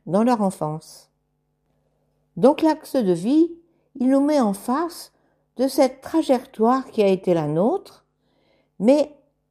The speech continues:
l'action principale sera auprès d'un public exactement identique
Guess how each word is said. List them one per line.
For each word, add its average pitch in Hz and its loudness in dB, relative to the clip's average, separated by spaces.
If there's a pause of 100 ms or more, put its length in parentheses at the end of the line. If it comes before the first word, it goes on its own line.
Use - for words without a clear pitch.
(240)
l'action 220 -2
principale 269 -4 (920)
sera 254 0
auprès 208 2
d'un 196 0
public 202 -4 (300)
exactement 240 0 (120)
identique 220 -4